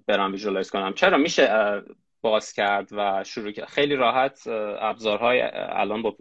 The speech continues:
اه، الان ابزارها به من اجازه رو می‌ده که دیتا رو داشته باشم، کافیه که فقط درگ اند دراپ کنم و یه وی-، نه، ویژوالیزیشنی، اه،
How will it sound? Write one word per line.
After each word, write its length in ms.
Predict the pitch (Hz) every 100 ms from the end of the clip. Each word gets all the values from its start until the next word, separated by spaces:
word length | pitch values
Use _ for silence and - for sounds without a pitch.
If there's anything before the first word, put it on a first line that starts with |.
| -
اه، 320 | 53 - 101
الان 200 | 104 113
ابزارها 280 | 95 107 113
به 80 |
من 120 | 107 110
اجازه 320 | 107 104 110
رو 80 | 117
می‌ده 200 | 123 123
که 300 | 131 120 - - -
دیتا 280 | - 110 -
رو 80 | 127
داشته 320 | 127 117 -
باشم، 320 | 135 143 143
کافیه 300 | 143 104 -
که 120 | 123 139
فقط 320 | 110 110 120 -
درگ 200 | 98 107
اند 160 | 104
دراپ 220 | 92 107 -
کنم 480 | 135 131 131 131 113
و 300 | 107 101 101 _ _ _ -
یه 460 | 120 120 120 120 - _ _ -
وی-، 220 | 113 110
نه، 280 | 104 104 110
ویژوالیزیشنی، 1160 | 110 107 107 101 101 98 - 110 117 117 120
اه، 240 | - 98